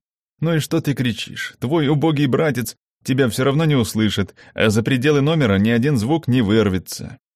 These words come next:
Сантини с ухмылкой продемонстрировал девушке небольшую коробочку полицейской глушилки. «Будешь хорошей девочкой, и мы ре-»,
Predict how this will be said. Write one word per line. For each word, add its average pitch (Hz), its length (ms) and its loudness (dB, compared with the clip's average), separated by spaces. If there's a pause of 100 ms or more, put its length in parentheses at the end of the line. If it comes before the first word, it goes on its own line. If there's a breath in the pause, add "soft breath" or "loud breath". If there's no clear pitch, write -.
(200)
Сантини 147 540 0
с 107 100 -4
ухмылкой 113 680 0 (220)
продемонстрировал 104 840 0
девушке 110 480 -2
небольшую 110 500 -2
коробочку 113 760 0
полицейской 104 680 0
глушилки. - 640 -6 (400)
«Будешь 107 360 0
хорошей 95 440 2
девочкой, 107 600 0
и - 200 -2
мы 151 300 2
ре-», 151 240 0